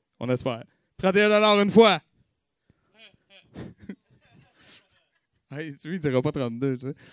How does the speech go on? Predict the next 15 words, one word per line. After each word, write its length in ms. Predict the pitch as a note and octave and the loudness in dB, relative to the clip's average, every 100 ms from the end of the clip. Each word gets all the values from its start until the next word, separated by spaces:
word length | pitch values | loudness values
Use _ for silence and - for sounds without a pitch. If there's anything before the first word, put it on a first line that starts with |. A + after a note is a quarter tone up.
| _ _ _ _ _ | _ _ _ _ _
Trente 420 | - - B3+ F3 | -2 0 -2 2
et 60 | A#3+ | 2
un 140 | G3+ | 4
dollars 400 | G3 F#3+ G#3 G3 | 4 4 4 6
deux 180 | F#3+ A3+ | 8 8
fois. 380 | - A#3+ B3+ A#3+ - _ _ _ _ _ _ _ | 8 6 6 4 -4 _ _ _ _ _ _ _
Trente-deux! 560 | C#4 F4 C#4+ D4 F4+ G4 | 6 6 4 4 4 6
Ah ! 260 | D#4 D#4+ A#3 - _ _ _ _ _ _ - | 6 6 4 -2 _ _ _ _ _ _ -2
Ok, 160 | G#3 A#3+ | 2 4
battez-vous, 400 | A#3 B3 C4 C4 | 6 8 8 8
vite, 180 | C4 C4 A3 | 4 -4 2
là. 240 | B3+ B3 - _ _ _ _ _ _ _ _ - _ | 4 4 -2 _ _ _ _ _ _ _ _ -20 _
Ben, 220 | C#3+ C3 | -10 -8
mais 440 | B2+ B2+ C#3 D3+ C#3+ - - - - - - - _ - _ - - - - - - _ _ _ _ _ _ _ - | -8 -4 0 0 -2 -12 -20 -20 -20 -20 -20 -20 _ -20 _ -20 -20 -20 -20 -20 -20 _ _ _ _ _ _ _ -2
trente-quatre. 400 | A#3 B3+ F#3 | 2 4 2